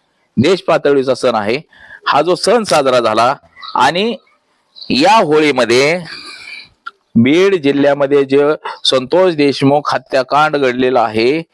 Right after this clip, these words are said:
या संतोष देशमुखांची ज्या न्यायाधीशांकडे सुनावणी सुरू आहे ते सुधीर भाजीपाले आणि या केसमध्ये जे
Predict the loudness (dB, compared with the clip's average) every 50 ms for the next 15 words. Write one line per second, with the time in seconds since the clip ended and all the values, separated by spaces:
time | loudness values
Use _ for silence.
0 | -20 -20 -20 -20 -20 -20 -20 -20 -14 _ -4 0 2 2 2 2 0 -2 -6 -4
1 | -2 0 0 0 2 0 0 0 2 0 0 0 0 -2 -4 -2 -2 0 0 0
2 | -2 -2 -2 0 0 2 2 2 0 0 -4 -10 -20 -20 -16 _ -2 0 2 2
3 | 2 2 0 0 0 -2 -2 -2 0 -2 0 -2 -2 -2 -2 0 0 -2 -2 -2
4 | -2 0 0 0 -2 -2 0 0 2 2 2 0 0 -4 -6 -8 -10 -6 -4 -2
5 | -2 -2 -4 -4 -2 -2 0 2 2 0 0 -2 -2 -2 -2 -4 -2 -2 -2 -2
6 | -2 -6 -8 -12 -14 _ _ _ _ _ _ _ _ _ _ _ _ _ _ _
7 | _ _ _ _ _ _ _ _ _ _ -20 -20 -20 -20 -20 _ _ -2 0 2
8 | 2 0 0 0 0 0 2 2 2 2 0 0 -2 -2 -2 0 0 -2 0 0
9 | 0 0 0 0 2 2 2 2 0